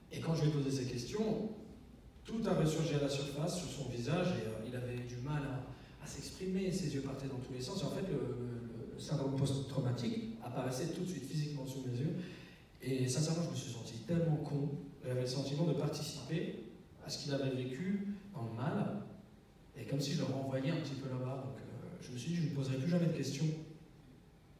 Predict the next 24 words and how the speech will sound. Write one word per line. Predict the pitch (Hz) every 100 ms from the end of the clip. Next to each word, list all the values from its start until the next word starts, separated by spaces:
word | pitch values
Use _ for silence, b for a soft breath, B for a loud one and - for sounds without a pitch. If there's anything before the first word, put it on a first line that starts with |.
| - 139 -
concernant | 120 113 113 113
la |
torture | 110 110 - 139
et | -
tout | - 117
le |
reste. | 151 - - - - B B B B B B -
Du |
coup, | 123 233 226
ce |
que | -
j'ai | 147 -
fait, | - 208 214 - - -
en |
réalité, | 117 120 165
quand | 151
on | -
rencontre | - - 143 -
un | 123 127
homme | 117
de, | 107 104 - - - - - - 110
de |
ce | - -
calibre, | 131 131 143 143